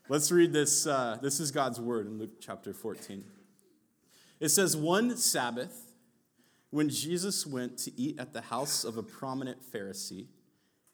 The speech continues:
he was being carefully watched. There in front of him was a man suffering from abnormal swelling of his body. Jesus asked the Pharisees and experts of the law,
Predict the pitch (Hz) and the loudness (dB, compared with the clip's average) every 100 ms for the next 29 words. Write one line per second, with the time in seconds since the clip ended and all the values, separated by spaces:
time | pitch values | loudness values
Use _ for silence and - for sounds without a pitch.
0 | _ _ _ - - 180 196 156 127 135 | _ _ _ -20 -4 0 2 0 0 -2
1 | 135 123 - 156 151 151 151 143 139 139 | -2 -4 -6 -8 -8 -8 -8 -8 -10 -14
2 | - _ _ - - 92 - - - - | -20 _ _ -14 -8 -8 -10 -12 -12 -12
3 | - _ _ _ _ _ _ _ _ _ | -18 _ _ _ _ _ _ _ _ _
4 | _ - 139 160 175 - 175 180 - 135 | _ 2 6 6 6 4 2 2 0 -2
5 | 127 175 - - 147 143 151 143 139 135 | -2 -4 -10 -6 0 2 4 4 2 2
6 | 156 143 147 135 135 127 127 117 113 117 | 0 0 -2 -4 -4 -6 -6 -4 -6 -10
7 | - - - 123 123 127 139 165 175 170 | -16 -16 -6 -2 0 0 0 0 0 0
8 | - 131 117 110 107 107 - 107 101 90 | -2 -2 -4 -4 -8 -10 -10 -8 -6 -6
9 | 98 95 92 95 127 _ _ _ _ _ | -8 -8 -10 -14 -18 _ _ _ _ _
10 | _ _ _ _ _ _ _ - 98 104 | _ _ _ _ _ _ _ -16 -6 -4
11 | 135 160 139 127 - 127 104 107 - 117 | -2 0 0 0 -2 -4 -4 -4 -2 -2
12 | 113 110 113 - 120 - 101 117 95 92 | -2 -2 -4 -4 -4 -4 -4 -4 -6 -8
13 | 170 | -12